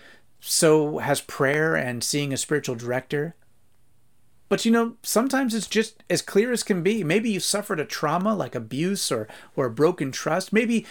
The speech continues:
you've done something you regret. You know exactly what it is,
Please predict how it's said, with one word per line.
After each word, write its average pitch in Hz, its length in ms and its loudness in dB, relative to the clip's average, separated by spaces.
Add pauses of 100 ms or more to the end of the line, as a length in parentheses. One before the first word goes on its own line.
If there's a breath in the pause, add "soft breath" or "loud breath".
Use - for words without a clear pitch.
(160 loud breath)
you've 156 320 -2
done 214 260 6
something 123 480 -2
you 180 140 0
regret. 165 480 2
You 208 160 2
know 175 180 4
exactly 151 500 0
what 147 160 4
it 123 120 0
is, 175 280 2